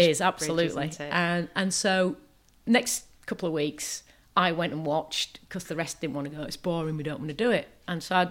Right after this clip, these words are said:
Speaker 1: I just got my dad to drop me off and just sit in the corner and watch. Anyway, one day we were up at Kirkeaton and he came over. He said, "We need a scorer. Can you score?" And I'm like, "No idea, but I'll give it a go." That's
Speaker 2: Yeah.
Speaker 1: another one of my philosophies in life, give it a go, as long as it's legal.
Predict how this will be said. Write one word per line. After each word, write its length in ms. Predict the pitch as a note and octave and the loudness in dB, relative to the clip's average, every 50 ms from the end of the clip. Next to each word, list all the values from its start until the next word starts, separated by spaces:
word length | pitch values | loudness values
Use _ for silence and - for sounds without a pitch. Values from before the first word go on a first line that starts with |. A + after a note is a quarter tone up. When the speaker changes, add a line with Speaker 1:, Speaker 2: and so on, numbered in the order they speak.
| - | 0
Speaker 1:
I 100 | - F3+ E3+ - - | -6 -8 -8 -6 -4
just 140 | B3 A#3 - | -4 -2 -2
got 80 | - - | -2 -2
my 60 | F#3 | 0
dad 260 | - F3 E3 E3+ - | 2 2 2 0 0
to 100 | - - | -4 -2
drop 200 | - F3+ F3 - E3 | 0 0 0 0 -2
me 80 | D#3 D3 | -4 -2
off 220 | D3 D3+ - - | -4 -4 -6 -8
and 80 | - - | -12 -10
just 180 | F3 E3+ - | -6 -4 -2
sit 120 | - - - | 0 0 2
in 80 | G#3 F#3+ | 2 2
the 60 | F3 | 0
corner 380 | - - F#3 E3+ D#3 D#3 D#3+ | 0 -2 -2 -2 0 -2 -2
and 140 | D3+ C#3+ D3 | -4 -4 -6
watch. 300 | C#3 C3 G#2+ - - - F3+ | -6 -6 -8 -8 -8 -4 -2
Anyway, 220 | F#3+ F#3 D#3+ D#3 | 0 0 0 0
one 220 | D3+ F#3 G3+ G3 F3+ | 0 0 0 0 0
day 260 | E3 D#3 D#3 D3 C3 | 0 0 0 0 -2
we 40 | - D3 | -4 -8
were 40 | |
up 120 | - - - | -10 -10 -12
at 80 | - - | -14 -8
Kirkeaton 480 | - F3 D3+ D3 - F#3 F3 E3+ - C#3+ | -6 -6 -6 -4 -4 -4 -4 -4 -4 -6
and 100 | C#3+ D3 | -8 -8
he 40 | C#3+ | -8
came 320 | - - E3+ D#3+ D#3 D3+ | -8 -8 -6 -6 -6 -6
over. 180 | C#3+ C#3+ C#3+ C#3 | -8 -8 -10 -10
He 60 | C3+ | -12
said, 200 | C3+ - D3+ C#3 | -12 -12 -8 -4
"We 80 | G3 G3 | 0 2
need 160 | G#3 G3 - | 2 2 0
a 40 | - | -2
scorer. 440 | - - G3+ A3 A3 G3+ D#3 - - - - _ _ - _ _ - | -2 2 2 4 4 4 2 0 -2 -8 -18 _ _ -20 _ _ -10
Can 120 | - G3+ G3 | -6 -4 -4
you 60 | F#3 | -2
score?" 260 | F3 - - G#3 G3 | -2 -2 0 0 0
And 80 | F3+ D3+ | 0 -2
I'm 80 | C#3+ | -4
like, 140 | D3 D3 - - - _ - - _ _ _ _ _ _ _ - - - - - - - | -6 -8 -10 -12 -16 _ -20 -20 _ _ _ _ _ _ _ -20 -20 -20 -20 -20 -12 -8
"No 120 | E3+ E3 E3 | -4 -2 -2
idea, 300 | D3 C#3+ C#3 G3+ A#3+ B3+ | -2 0 2 2 2 4
but 80 | - - | 4 2
I'll 100 | E3+ D3 | 2 0
give 140 | - C#3+ D3+ | -2 -4 -6
it 60 | - | -6
a 40 | C3+ | -6
go." 260 | - C3+ B2 C3+ - | -6 -6 -6 -8 -8
That's 140 | - - - | -10 -8 -4
Speaker 2:
Yeah. 60 | - | -2
Speaker 1:
another 140 | F3 D#3 E3+ | -2 0 0
one 100 | D#3+ D3+ | 0 0
of 40 | D#3 | 0
my 100 | D#3+ D3+ | -2 -4
philosophies 520 | C3+ - E3+ D#3 D#3 - - D3 D#3 C3+ D#3 | -4 -2 -2 -2 -2 -4 -6 -8 -8 -6 -4
in 80 | D3 | -2
life, 260 | D3+ D3 D3 D#3+ - | -2 -2 -2 -4 -2
give 140 | - F3 D#3+ | -2 -2 0
it 80 | - - | 0 -2
a 60 | D3+ | -2
go, 260 | - D3 C3+ C#3 D3 - - - - - | -2 -2 -2 -2 -4 -8 -12 -16 -12 -8
as 80 | D3 | -4
long 100 | D#3+ D3 | -4 -2
as 80 | D3 D3 | -2 -4
it's 140 | D#3+ - F3 | -4 -4 -2
legal. 400 | D3 D3 C#3 D#3 E3 F3 - | -2 -2 0 -2 -2 -4 -4